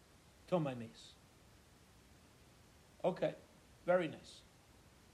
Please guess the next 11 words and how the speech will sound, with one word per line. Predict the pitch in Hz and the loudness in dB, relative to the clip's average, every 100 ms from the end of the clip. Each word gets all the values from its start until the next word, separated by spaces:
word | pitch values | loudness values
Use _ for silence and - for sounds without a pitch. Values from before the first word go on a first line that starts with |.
| - - - - - - - - - - - - - | -20 -20 -20 -20 -20 -20 -20 -20 -20 -20 -20 -16 -4
Chamishi, | 170 196 277 - 156 208 - - - - - - - - - - - - - - - - | 0 2 2 2 -2 -2 -12 -20 -20 -20 -20 -20 -20 -20 -20 -20 -20 -20 -20 -20 -20 -8
remember | 156 156 180 185 | -2 0 2 2
we're | 170 | 2
skipping | - - 247 247 240 226 226 - - 160 | 0 -2 -2 0 -2 -2 -4 -8 -4 0
Revi | 165 165 190 151 | 0 0 0 0
right | 135 123 | 0 -4
now. | 123 107 - - - - - - - - - - 147 | -8 -10 -14 -20 -20 -20 -20 6 8 8 4 0 -6
We're | |
skipping | - - 262 240 | -4 -2 0 0
Revi. | 196 143 117 - - - - - - - - - - - | 0 -2 -4 -8 -20 -20 -20 -20 -20 -20 -20 -20 -20 2
Chamishi, | 175 190 302 - 185 185 | 4 4 4 2 0 -4